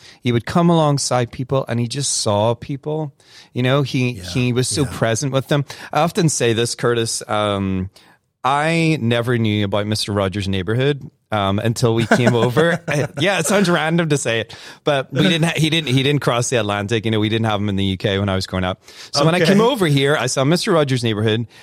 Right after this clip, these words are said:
Speaker 1: I was like, "What in the world is this?" Like, and then I, I read a bit more of his story. You know, he's a Presbyterian
Speaker 2: Yeah.
Speaker 1: minister, and I just thought, "Man, this is really cool." But you know, one of the really remarkable things about Fred Rogers that people always say,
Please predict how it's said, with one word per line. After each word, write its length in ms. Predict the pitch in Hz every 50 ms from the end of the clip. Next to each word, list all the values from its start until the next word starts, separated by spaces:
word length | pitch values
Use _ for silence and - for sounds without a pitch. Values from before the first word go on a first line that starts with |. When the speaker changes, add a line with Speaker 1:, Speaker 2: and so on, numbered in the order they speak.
| - _ -
Speaker 1:
I 40 | 127
was 80 | 123
like, 140 | 131 127 110
"What 220 | 104 117 143 170 185
in 80 | 180 127
the 60 | 113
world 380 | 110 104 110 117 120 131 127 117
is 120 | 117 -
this?" 260 | - 113 113 113 -
Like, 180 | - 113 113 -
and 60 | 135 147
then 100 | 160 170
I, 140 | 160 147 151 -
I 60 | 127
read 220 | 120 127 127 127
a 20 | 123
bit 140 | 131 123
more 140 | 113 120 117
of 60 | 113
his 140 | 101 104 -
story. 460 | - - - 175 175 175 170 170 170 165
You 140 | 165 156 131
know, 100 | 117 113
he's 140 | 107 98
a 60 | 117 95
Presbyterian 640 | - _ - 123 113 - - - - 120 123 120
Speaker 2:
Yeah. 40 | 110
Speaker 1:
minister, 480 | 117 135 147 151 - - - 135 139 131
and 160 | 117 110 104 - - - - - - - - - _ _
I 80 | 139 147
just 180 | 143 151 -
thought, 160 | - 151 131 123
"Man, 240 | 131 147 156 156 151
this 140 | 139 131 -
is 120 | 127 110
really 200 | 120 120 113 110 101
cool." 440 | - - 120 117 113 110 113 113 - - - - - _
But 80 | - 135
you 40 | 156
know, 80 | 190
one 200 | 214 214 202 202
of 100 | 202 190
the 100 | 180 160
really 280 | 143 147 156 160 165 151
remarkable 600 | 135 127 120 123 127 127 127 - - 120 127 120
things 480 | - - 113 107 107 107 110 113 - -
about 600 | 101 101 101 101 101 98 98 98 - - - - -
Fred 320 | - - - 104 104 104 95
Rogers 560 | 101 101 98 95 92 104 107 107 107 107 -
that 80 | 98 -
people 240 | - 113 - 104 -
always 420 | - 113 110 110 107 110 104 95 -
say, 600 | - - 98 90 92 95 92 95 107 110 107 113